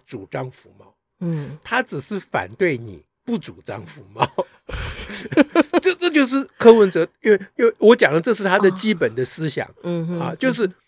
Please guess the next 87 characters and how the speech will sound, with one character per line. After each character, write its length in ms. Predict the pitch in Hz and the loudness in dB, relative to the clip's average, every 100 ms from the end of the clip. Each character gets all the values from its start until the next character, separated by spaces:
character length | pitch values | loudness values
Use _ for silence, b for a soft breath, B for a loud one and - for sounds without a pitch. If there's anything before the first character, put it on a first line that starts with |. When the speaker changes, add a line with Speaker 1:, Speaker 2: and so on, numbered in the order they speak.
| _ _ | _ _
Speaker 1:
他 160 | - 233 | 0 2
说 140 | 240 | 4
蓝 260 | 185 143 180 | 2 0 0
绿 160 | 214 | 0
一 100 | 175 | 0
样 220 | 131 156 143 | 0 0 2
烂 200 | 175 160 | 4 4
嘛。 200 | 107 - _ | 0 -14 _
Speaker 2:
对。 100 | 143 135 | -16 -8
Speaker 1:
啊， 100 | - 156 | -8 -2
蓝 220 | 156 202 | 2 2
绿 140 | 226 | 0
是 120 | 180 196 | -4 2
对 260 | 220 190 | 6 6
立 220 | 147 160 | 6 -2
的 100 | 113 | -8
嘛。 80 | 107 | -10
Speaker 2:
嗯 160 | 156 151 | -10 -10
哼， 180 | 156 151 | -10 -14
嗯 40 | - | -8
哼。 80 | - | -2
Speaker 1:
对 120 | 262 | 0
立 100 | 226 | 2
的 60 | 196 | 4
东 140 | 185 | 2
西 80 | 175 | 2
不 160 | 190 | -6
可 160 | - 143 | -4 -4
能 160 | 113 131 | -4 -4
一 60 | |
样 220 | 147 151 | -2 -2
烂 260 | 131 139 113 | -2 -4 -4
啊。 140 | 110 120 | -12 -8
Speaker 2:
嗯 180 | 170 165 | -4 0
哼， 240 | 180 170 - | 0 -2 -4
嗯 180 | 151 151 | -8 -6
哼， 100 | 156 | -4
Speaker 1:
啊， 120 | 147 | -2
那 100 | - | 0
对 200 | 247 311 | 2 2
立 120 | 269 | 0
的 40 | 214 | 2
东 180 | 220 202 | 2 0
西 80 | |
一 100 | 202 | -2
样 220 | 165 190 190 | 2 4 6
烂， 200 | 202 165 | 4 4
就 140 | 196 | -2
表 220 | 170 117 | 0 -4
示 160 | 110 175 | -2 -6
你 320 | 143 104 98 | -6 -12 -10
站 220 | - 180 | 0 0
在 160 | 160 147 | 2 -2
中 300 | 127 135 131 | -2 -4 -4
间 200 | 147 120 | -4 -6
嘛。 180 | 117 - - | -6 -12 -10
Speaker 2:
嗯 160 | 147 | -10
哼。 120 | 147 170 | -6 -6
Speaker 1:
你 60 | |
站 180 | 156 254 | 4 6
在 60 | 208 | 6
中 240 | 196 190 | 4 2
间 160 | 202 196 | 2 -2
就 80 | |
是 100 | 175 | -4
两 220 | 151 120 113 | -2 -2 2
边 180 | 175 | 0
都， 160 | 175 185 | 2 0
你 180 | 165 107 | -2 -2
都 160 | 165 180 | 0 0
反 200 | 120 90 | -2 -8
对 140 | 135 113 | -8 -10
嘛。 120 | 101 - - | -10 -20 -12
Speaker 2:
嗯 180 | 147 147 | -10 -8
哼， 140 | 147 | -6
Speaker 1:
啊， 160 | 147 123 | -6 -6
Speaker 2:
嗯 80 | 147 | -8
哼。 20 | |
Speaker 1:
所 120 | 156 | -8
以 40 | 247 | -4
民 140 | 226 | -2
进 160 | 294 247 | 0 2
党 220 | 151 123 | 0 0
反 340 | - 117 95 | -4 -6 -4
对 200 | 117 180 | -2 -2
服 180 | - 120 | -2 -10
贸， 220 | 117 135 | -8 -8